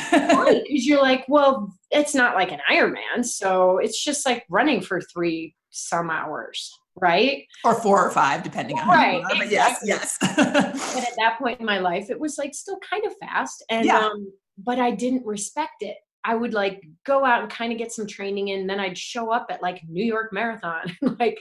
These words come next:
Speaker 2: Yeah.
Speaker 1: crying as I ran into the finish 'cause it hurt so bad. But, like, what happened is for the next five years or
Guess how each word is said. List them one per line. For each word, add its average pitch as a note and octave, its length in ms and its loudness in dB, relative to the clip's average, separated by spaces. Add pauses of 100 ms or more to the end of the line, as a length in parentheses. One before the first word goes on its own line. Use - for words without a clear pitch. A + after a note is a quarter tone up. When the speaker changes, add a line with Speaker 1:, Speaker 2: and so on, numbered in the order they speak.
Speaker 2:
Yeah. A#3+ 380 0 (240)
Speaker 1:
crying A3+ 520 2
as F3+ 120 -4
I F#3 80 0
ran G3 240 0
into G3 160 -4
the F3+ 100 -10
finish B3 320 -6
'cause - 180 -20
it - 60 -20 (120)
hurt C#4+ 160 -10
so F#3+ 220 -6
bad. E3 200 -6 (640)
But, B3 180 -6
like, B3+ 440 0
what A#3 220 0
happened C4 460 -2
is G3+ 200 -2
for G#3+ 100 -2
the G#3 100 -4
next G#3 280 -6
five G3 360 -6
years A3+ 320 -6
or E3+ 140 -10